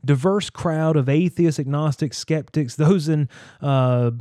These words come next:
all different types of religions, believers. He's talking to all these people,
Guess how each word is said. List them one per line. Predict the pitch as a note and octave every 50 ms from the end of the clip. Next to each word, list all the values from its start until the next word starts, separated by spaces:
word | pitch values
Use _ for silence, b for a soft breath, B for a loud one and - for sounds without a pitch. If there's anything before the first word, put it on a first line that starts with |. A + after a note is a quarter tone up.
| - -
all | - C#3 D#3+ F3
different | E3 E3 D3 D#3+ C#3
types | - E3 D3+ C3 -
of | D3 C3+
religions, | C#3+ C#3 C#3+ D3+ D#3 D#3 C#3 D#3+ D#3 D3+ D3+ -
believers. | A2 A#2 A#2+ A#2 B2 C#3 D#3+ E3+ E3+ D#3 D#3+ D#3+ D#3+ D#3+ D3 C3
He's | - C#3+ D3+ C3+ -
talking | - - G3+ A3 G#3 - F#3+
to | E3 D3
all | - C3 D#3+ F#3+ G3+ G#3 G#3+
these | G3+ F#3 F3 D3 -
people, | - - - D#3+ D3 B2+ - B2+ A#2 A2+ A#2 B2